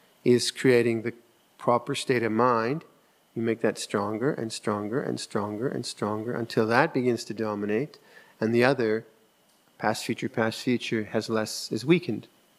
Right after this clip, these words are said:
Simple, simple kind of. So, so it's always coming from, okay, it's Penyang Niang, it all belongs, rather than, "Oh God, there go, I'm thinking about tomorrow again." That does not, not work. We know that. But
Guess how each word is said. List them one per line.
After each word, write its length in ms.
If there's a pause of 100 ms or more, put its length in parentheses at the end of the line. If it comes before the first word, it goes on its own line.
Simple, 500 (400)
simple 380
kind 280
of. 100 (880)
So, 360
so 240
it's 160
always 240
coming 340
from, 420
okay, 480
it's 320 (460)
Penyang 280
Niang, 540 (600)
it 80
all 140
belongs, 760
rather 220
than, 100
"Oh 160
God, 380
there 100
go, 200
I'm 60
thinking 300
about 240
tomorrow 400
again." 280
That 120
does 160
not, 180
not 240
work. 440
We 180
know 220
that. 340 (760)
But 400